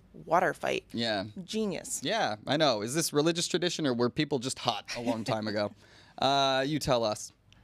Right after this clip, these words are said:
Speaker 2: All right, now let's wrap things up with an interesting little crime story. So let me tell you about this one. A Thai auntie sends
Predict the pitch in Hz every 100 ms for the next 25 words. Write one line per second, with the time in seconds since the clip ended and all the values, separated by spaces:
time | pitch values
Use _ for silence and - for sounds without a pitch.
0 | - - - - - 151 110 - 156 170
1 | 170 214 208 208 170 202 208 139 135 135
2 | 185 254 320 - 277 247 226 214 - 175
3 | 156 151 139 - 107 101 - 123 180 185
4 | 185 160 135 123 117 - 107 85 - -
5 | - - - - 202 277 190 214 247 -
6 | 110 113 - - 151 156